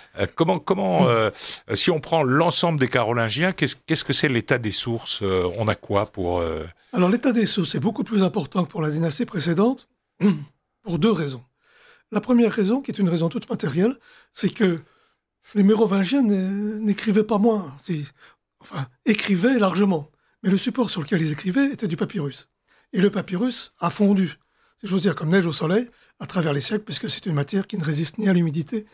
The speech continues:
Speaker 2: ni à la chaleur. Et donc, les documents mérovingiens qui, qui subsistent presque tous, on a quelques papyrus, mais très peu, ont tous été recopiés,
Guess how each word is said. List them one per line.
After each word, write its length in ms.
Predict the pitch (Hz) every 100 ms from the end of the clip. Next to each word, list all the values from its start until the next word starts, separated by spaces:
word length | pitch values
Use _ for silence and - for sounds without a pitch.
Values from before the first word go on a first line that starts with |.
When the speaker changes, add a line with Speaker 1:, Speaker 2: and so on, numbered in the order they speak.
| _ _ _
Speaker 2:
ni 120 | 185
à 40 | 170
la 60 |
chaleur. 320 | 147 147 139 131 _ _ _ _ 220
Et 80 |
donc, 340 | 170 262 - - _ _ _ -
les 100 | 180
documents 640 | 220 - 208 196 139 - _ _ -
mérovingiens 720 | 185 190 170 185 185 180 277
qui, 340 | 254 185 180 170
qui 320 | - 180 160
subsistent 540 | - 151 240 247 - _ _ _ 175 - _ _ -
presque 280 | 240 - -
tous, 240 | 247 -
on 80 | 175
a 60 | 170
quelques 240 | 165 127
papyrus, 480 | 208 - 175 139 123
mais 60 | 151
très 140 | -
peu, 220 | - 240 - - - -
ont 80 | 202
tous 180 | 233 -
été 160 | 226
recopiés, 520 | 185 226 220 - 151